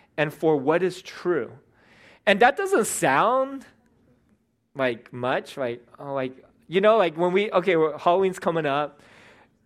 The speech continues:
And when I think about how Satan will attack us, especially during Halloween, it's like a demon, right? Crawling on the roof, like, making, like, you know, like, isn't that,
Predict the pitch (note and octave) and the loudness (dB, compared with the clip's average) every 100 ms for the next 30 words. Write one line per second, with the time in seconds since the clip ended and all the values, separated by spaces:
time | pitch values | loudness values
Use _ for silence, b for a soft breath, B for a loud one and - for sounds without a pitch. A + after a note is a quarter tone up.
0 | - D#3 D#3 D3+ D3+ D3+ D3+ D3 D3 D3 | 0 0 0 -2 -2 -2 -2 -2 -4 -6
1 | - C#3 D3+ D#3+ F3 G#3 G3+ F3 F3 D3+ | -6 -2 2 2 0 -2 0 2 2 2
2 | E3 D#3 E3+ E3 F3 F3 E3 D3+ C#3+ C#3 | 0 0 -2 -2 -2 -4 0 2 2 2
3 | E3+ C4+ F#4+ D3 C#3 D#3+ D3+ - F3+ G3 | 0 0 0 0 0 -2 -6 -2 -2 -2
4 | F3 E3 D3+ D3+ D3 D3 B3 G#3 B B | -4 -4 0 0 2 2 2 0 B B
5 | B - C4 A3+ A3 C#3+ D#3+ B3+ E4 E3+ | B 0 2 4 4 2 -2 0 2 0
6 | B2 B2+ E3 C4+ D4+ B - - D#3 F#3+ | -2 -6 -2 -2 -4 B -14 -2 2 2
7 | A#3+ A#3 A3+ G#3+ D#3+ C#3+ F#3+ G3 G3 G3 | 2 2 2 2 0 2 4 6 4 2
8 | G3 C3+ B2 C#3+ G3+ B3 G3 G3 E3 D3 | -2 -4 -4 -4 -6 -4 -4 0 0 0
9 | C#3+ G3+ B3 C4+ A#3+ F#3+ A3 G#3+ C#4 A#3+ | -2 0 4 4 4 2 0 -2 2 4
10 | A#3+ A#3 | 4 0